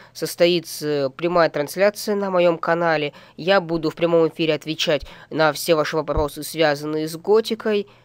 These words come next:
А может быть, не с готикой, может, кого-то интересует, как я записываю видео, обрабатываю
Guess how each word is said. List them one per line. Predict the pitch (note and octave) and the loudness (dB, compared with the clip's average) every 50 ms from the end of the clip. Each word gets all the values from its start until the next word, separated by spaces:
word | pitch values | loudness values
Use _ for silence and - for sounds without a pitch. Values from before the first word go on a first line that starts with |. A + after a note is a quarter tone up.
| _ _ _ _ _ _ _ _ - | _ _ _ _ _ _ _ _ -6
А | C#3 | -4
может | E3 E3+ E3+ E3+ E3 D#3 D#3+ D3+ | -2 2 4 4 4 4 2 -6
быть, | D3 D3+ C#3+ - | -10 -10 -8 -6
не | D3+ D3 | -8 -6
с | D#3 | 0
готикой, | E3 G#3+ A3 - - - E3 D#3+ | 2 0 0 0 0 -2 0 0
может, | D#3+ D#3 D#3 - | 0 0 -2 -4
кого-то | - E3 D3+ D3 C#3+ - | -4 -2 -2 -2 -2 -4
интересует, | D3 C#3+ - D3+ D3+ - - D3+ - | -6 -6 -6 -6 -6 -6 -6 -6 -4
как | - D3 C#3 - | -4 -4 -4 -4
я | D3 C#3+ | -4 -4
записываю | D3 C#3+ C#3+ - G#3+ G#3 - - G3 G3 G3 G3 | -4 -6 -6 -6 -8 -6 -4 -2 0 0 0 0
видео, | F3 G3 F3+ E3 E3+ D#3 C#3+ | -2 -6 -4 -2 -2 0 0
обрабатываю | B2+ - C#3+ C#3+ C#3 C3+ F3 F#3+ F#3 F#3 - F#3 F3 F3 F3+ F3 E3 D#3+ | -2 -2 -2 -4 -2 0 2 2 2 0 0 -2 -4 -2 -2 -2 -2 -6